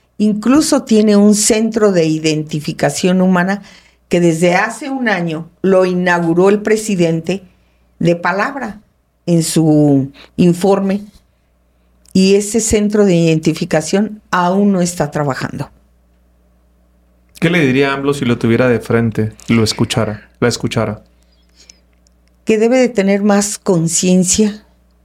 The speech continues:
Speaker 1: y pon-, y ser más dedicado en el tema de la desaparición forzada. Principalmente porque no, no tiene información de primera mano, que nos debe de escuchar para que sepa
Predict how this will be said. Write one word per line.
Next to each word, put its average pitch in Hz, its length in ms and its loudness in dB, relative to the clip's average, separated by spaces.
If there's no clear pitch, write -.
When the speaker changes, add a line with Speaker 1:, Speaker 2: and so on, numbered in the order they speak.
Speaker 1:
y 185 100 0
pon-, 180 320 0
y 180 100 2
ser 202 320 2
más 190 320 -2
dedicado 180 680 -4
en 156 160 -4
el 160 160 -2
tema 170 300 0
de 165 100 0
la 156 120 2
desaparición 147 800 -2
forzada. 147 560 -6
Principalmente 202 1040 -2
porque 165 760 2
no, 190 360 2
no 220 240 2
tiene 208 260 2
información 170 720 0
de 170 100 2
primera 156 460 0
mano, 143 400 -4
que 180 100 0
nos 175 220 2
debe 208 220 2
de 214 80 2
escuchar 226 640 -4
para 160 240 -4
que 160 100 -4
sepa 180 400 -4